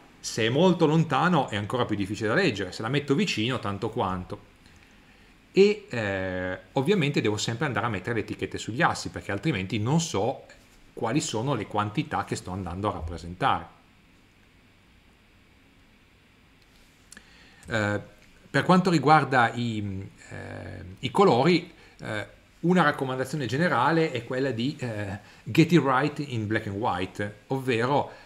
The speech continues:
eh, immaginare di stampare il grafico in bianco e nero o con toni di grigio e, eh, vedere se comunque anche in questo caso, eh, riesco a leggerlo. Quindi ho dei di-,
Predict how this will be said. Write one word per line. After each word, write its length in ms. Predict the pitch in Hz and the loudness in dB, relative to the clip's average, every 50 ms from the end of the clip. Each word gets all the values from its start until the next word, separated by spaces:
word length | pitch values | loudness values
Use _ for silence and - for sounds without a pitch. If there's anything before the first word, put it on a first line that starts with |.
| - - | -18 -10
eh, 340 | 110 107 101 95 95 95 - - - | -8 -6 -6 -6 -8 -10 -10 -6 0
immaginare 640 | 170 160 165 165 175 160 131 160 170 180 160 135 120 | 2 4 4 4 4 4 4 2 4 4 4 2 2
di 80 | 117 | 0
stampare 480 | 113 - - 123 117 117 - 147 143 131 | -2 -2 -4 -6 -6 -2 -2 0 0 0
il 60 | 113 | -2
grafico 640 | 110 131 143 139 120 - - 107 - - 92 92 - | -2 0 2 2 2 0 -2 -6 -6 -6 -10 -10 -8
in 100 | 113 107 | -10 -6
bianco 300 | 107 117 123 113 - - | -4 -4 -4 -2 -2 -2
e 20 | 185 | -2
nero 300 | 160 113 107 113 135 165 | 0 0 -2 -2 -2 -4
o 240 | 151 117 92 85 - | -4 -4 -6 -10 -8
con 180 | - 98 92 | -8 -10 -6
toni 220 | - 135 117 107 101 | -4 -4 -4 -2 -4
di 80 | 131 | -4
grigio 540 | 127 127 117 113 95 92 117 147 180 180 - - - - - - - - _ | -4 -2 -2 -2 -2 -2 -2 -4 -4 -6 -10 -18 -20 -20 -20 -20 -20 -14 _
e, 340 | - 160 165 190 196 - - | 2 4 4 4 2 -2 -8
eh, 600 | 135 120 110 104 101 101 101 98 92 92 95 - 113 | -10 -6 -6 -4 -4 -4 -6 -6 -8 -10 -10 -4 6
vedere 400 | 123 - 131 117 110 127 151 - | 6 6 6 6 2 2 0 -2
se 360 | - - 127 123 135 - - - - - - - - _ - - - - | 0 0 0 0 0 -4 -12 -20 -20 -20 -20 -20 -20 _ -20 -20 -20 -14
comunque 680 | - - 202 190 180 165 147 139 135 - - 165 170 165 - | 2 4 4 6 8 6 6 4 0 0 0 0 0 2 2
anche 300 | 123 131 170 175 165 139 | 2 2 2 2 0 -2
in 80 | 113 | -2
questo 300 | 98 117 107 - - 202 | -2 -4 -4 -4 -4 -4
caso, 580 | 214 - 117 101 104 113 113 139 160 180 180 - - - - - | -2 -2 -4 -2 -2 -2 0 2 0 0 0 -6 -14 -20 -20 -14
eh, 340 | - 107 101 98 95 92 - - | -10 -6 -6 -6 -6 -6 -8 -8
riesco 720 | - 143 139 110 95 92 - - 131 131 131 - - - - - | -4 0 2 2 2 0 -2 -4 -2 -4 -4 -4 -10 -20 -20 -10
a 360 | - 98 101 107 117 - - - | -4 -2 -2 -2 -2 -4 -6 -6
leggerlo. 640 | - 104 - 101 82 - 98 95 101 113 - - - - - | -4 -4 -4 -4 -4 -8 -8 -6 -6 -6 -8 -8 -14 -20 -12
Quindi 240 | - 104 90 82 - - - - - - - - - - - - - - - - | -10 -10 -10 -10 -14 -20 -20 -20 -20 -20 -20 -20 -20 -20 -20 -20 -20 -20 -12 -4
ho 120 | 139 139 | -2 0
dei 220 | 123 135 127 120 107 | 2 2 2 0 -2
di-, 140 | 120 127 | -6 -8